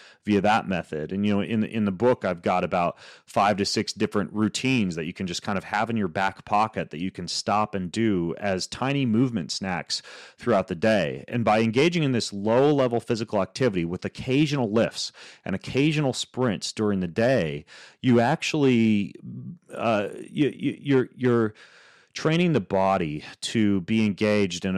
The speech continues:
in far more ancestral movement patterns than simply getting huge amounts of inflammation and high amounts of muscle damage from doing something extremely hard at the beginning or the end of the day, but then staying sedentary the rest of the day.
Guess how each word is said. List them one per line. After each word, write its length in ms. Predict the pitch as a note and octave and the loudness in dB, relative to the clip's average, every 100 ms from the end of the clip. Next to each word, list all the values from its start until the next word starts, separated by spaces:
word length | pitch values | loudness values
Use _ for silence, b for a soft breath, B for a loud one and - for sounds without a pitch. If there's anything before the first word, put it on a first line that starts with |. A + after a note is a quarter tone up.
| F2+ | -4
in 180 | G#2 | -6
far 320 | G2 - A#2+ C#3+ | -6 0 2 2
more 200 | C3+ - | 0 -2
ancestral 640 | G#2 G#2 G#2 - G2+ G#2 | -2 -2 -2 -2 -2 -2
movement 380 | F#2 F#2+ F#2 D#2+ | 0 0 0 -4
patterns 560 | - F2+ E2+ E2 E2+ - | -4 -2 0 -2 -4 -4
than 140 | F#2 | -4
simply 640 | F2 A2 F#2+ G#2 F#2 F2+ E2 | -2 -4 -2 0 0 0 -4
getting 300 | - F#2+ F2 | -4 -4 -6
huge 560 | - - D#3 D#3 D3+ | -10 -2 4 4 4
amounts 280 | C3 A2 G2+ | 2 0 0
of 100 | G2+ | -4
inflammation 1080 | D#2 G2+ - F#2+ F2+ F#2 - E2+ E2 D#2+ - | -4 -4 -2 -2 -2 -2 -4 -4 -4 -6 -8
and 580 | G#2 G#2 F#2 F2 F2 F2+ B B B | -4 -2 0 0 -2 -4 B B B
high 260 | - A#2+ C#3 | -2 0 2
amounts 400 | C3+ A#2 G#2+ - | 2 2 0 -2
of 80 | |
muscle 320 | F#2+ F#2+ - F#2+ | -2 -2 -2 -4
damage 480 | F2+ E2 E2 D#2+ | -4 -4 -6 -8
from 640 | - - G#2 F#2+ F2 E2+ E2+ b b b F#2+ | -8 -2 0 0 0 -2 -6 b b b 0
doing 260 | A2+ A2+ | 4 4
something 300 | G#2 G#2 G2+ | 2 -2 -4
extremely 460 | F2 - B2+ B2+ G#2+ | -4 -2 0 2 0
hard 280 | G2 G#2 F#2+ | 2 0 0
at 40 | |
the 60 | F#2 | -4
beginning 320 | F2+ G2 G#2 | -2 0 0
or 60 | |
the 160 | F2 F2 | 0 -2
end 80 | F2 | -2
of 60 | |
the 80 | E2 | -4
day, 360 | D#2 F2 E2+ E2 | -2 0 0 0
but 220 | D#2 F#2+ | -4 -2
then 380 | A2 G#2 F#2+ F#2 | 0 2 0 -4
staying 340 | - A2+ G2+ F2 | -4 -2 -2 -2
sedentary 920 | - B2 B2+ G#2 G2+ E2 E2+ D#2+ C#2+ | -2 0 0 -2 -2 -2 -2 -2 -4
the 140 | G2 | -2
rest 260 | G2 G2+ - | 0 0 -4
of 80 | E2+ | -8
the 80 | |
day. 340 | D#2+ D#2 A#1+ | -8 -6 -8